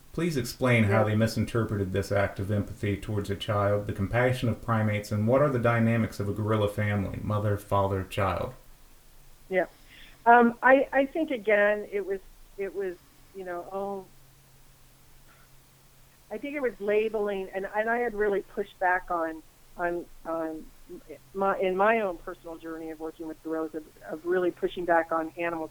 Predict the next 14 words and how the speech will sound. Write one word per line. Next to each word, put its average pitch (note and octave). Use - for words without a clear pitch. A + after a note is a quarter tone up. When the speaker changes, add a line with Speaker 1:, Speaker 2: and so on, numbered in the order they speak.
Speaker 2:
being D#3+
labeled. D#3
And F3+
I F#3
think A3+
you G3
know, F3
the F3
news G3+
media F#3+
got F3
in F3
touch F3+
of, E3